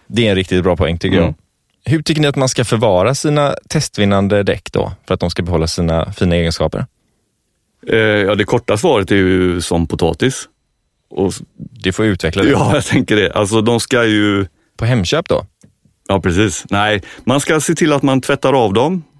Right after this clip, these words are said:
Speaker 3: Eh, man ska se till att man kanske plockar ur lite sten ur dem när de är lätt åtkomliga. Och sen ska de förvaras egentligen svalt och mörkt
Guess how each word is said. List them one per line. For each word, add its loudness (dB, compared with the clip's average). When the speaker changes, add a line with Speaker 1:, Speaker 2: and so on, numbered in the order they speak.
Speaker 3:
Eh, 2
man 2
ska -2
se -4
till 0
att -2
man 0
kanske -4
plockar -2
ur 0
lite -4
sten 0
ur 2
dem 0
när 0
de 0
är 0
lätt -2
åtkomliga. 0
Och 0
sen 0
ska 0
de 2
förvaras 0
egentligen -2
svalt -2
och 2
mörkt -4